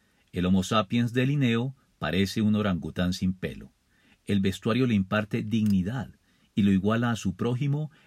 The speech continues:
en una categoría más alta que la zoológica. Quienes justifican la desnudez desvergonzada terminan, pues, degradando al ser humano al nivel de los animales.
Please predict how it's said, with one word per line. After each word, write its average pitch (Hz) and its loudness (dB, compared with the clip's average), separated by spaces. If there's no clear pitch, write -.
en 95 4
una 113 4
categoría 95 0
más 107 0
alta 98 0
que 90 -2
la 78 -4
zoológica. 90 -2
Quienes 135 4
justifican 185 4
la 123 2
desnudez 117 2
desvergonzada 110 0
terminan, 107 2
pues, 107 -2
degradando 101 0
al 80 -8
ser 92 -4
humano 90 -2
al 85 -2
nivel 82 -2
de 92 0
los 95 -4
animales. 110 -2